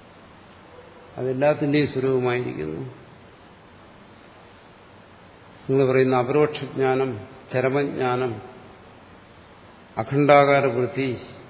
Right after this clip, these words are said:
എന്ന് പറയുന്ന ആ ജ്ഞാനത്തിൻ്റെയും ഈ ഖണ്ഡവൃത്തി, ഈ മാറുന്ന അറിവ്, എല്ലാത്തിനും,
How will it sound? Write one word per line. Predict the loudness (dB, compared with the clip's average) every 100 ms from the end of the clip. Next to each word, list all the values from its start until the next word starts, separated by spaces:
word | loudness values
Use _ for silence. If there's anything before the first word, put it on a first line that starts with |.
| -20 -20 -20 -14 -4
എന്ന് | 0 2
പറയുന്ന | 2 2 2
ആ | 4
ജ്ഞാനത്തിൻ്റെയും | 4 2 0 0 0 0 0 0 -4 -12 -18 -20 -20 -20 -20 -20 -20 -20 -10
ഈ | -6 -6 -4
ഖണ്ഡവൃത്തി, | -2 2 2 0 -6 -10 -12 -12 -20 -20 -20 -20 -20 -20 -20 -20 -20 -20 -20 -20 -20 -20 -20 -20 -20 -20 -20 -16 -4
ഈ | 0 0 -2 -4 0
മാറുന്ന | 4 4 4 4
അറിവ്, | 4 4 2 0 -4 -6 -2
എല്ലാത്തിനും, | 0 6 6 6 6 4 2 -8